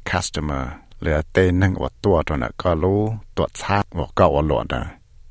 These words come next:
Chỉ ta lên đó là tới giờ chừng chừng chỉ có chỉ nhỏ vô tao, của tí rong là xả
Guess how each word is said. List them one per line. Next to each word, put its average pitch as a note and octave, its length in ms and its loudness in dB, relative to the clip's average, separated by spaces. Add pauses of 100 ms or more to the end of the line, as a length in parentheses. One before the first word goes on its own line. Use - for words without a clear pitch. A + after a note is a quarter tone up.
(2500)
Chỉ G2 140 -2
ta F#2 160 4
lên F#2+ 160 4
đó G2 80 6
là G2+ 140 6
tới A#2 200 6
giờ E2 220 4
chừng C2+ 180 0
chừng C3 280 2
chỉ E2 300 0
có G2 220 6 (100)
chỉ C2 200 -2
nhỏ F2 280 2
vô D#2 100 0
tao, E2 400 4 (100)
của - 120 -2
tí A2 140 -2
rong F2 220 0
là C#2 160 2
xả - 320 -2